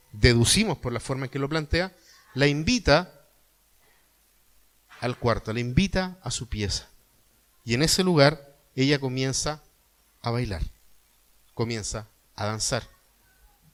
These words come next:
No sé qué tipo de danza, ¿verdad? Una danza similar a la danza del vientre, me imagino, por el contexto,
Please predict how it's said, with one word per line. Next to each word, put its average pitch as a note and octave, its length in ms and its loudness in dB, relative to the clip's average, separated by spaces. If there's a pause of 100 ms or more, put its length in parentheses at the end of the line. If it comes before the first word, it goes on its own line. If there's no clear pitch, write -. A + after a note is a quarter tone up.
(180)
No C3 100 -2
sé G3+ 140 2
qué F3+ 120 -2
tipo D#3+ 240 -2
de C#3+ 80 4
danza, D#3+ 420 2 (260)
¿verdad? A2 200 -6
Una G#2+ 200 -8
danza B2+ 320 -6
similar B2 300 -6
a - 20 -2
la B2 100 -2
danza B2 200 -2
del G#2+ 60 -4
vientre, D3+ 300 0
me A#2+ 60 -8
imagino, C3+ 340 -8
por B2 120 -8
el A#2 80 -10
contexto, - 540 -6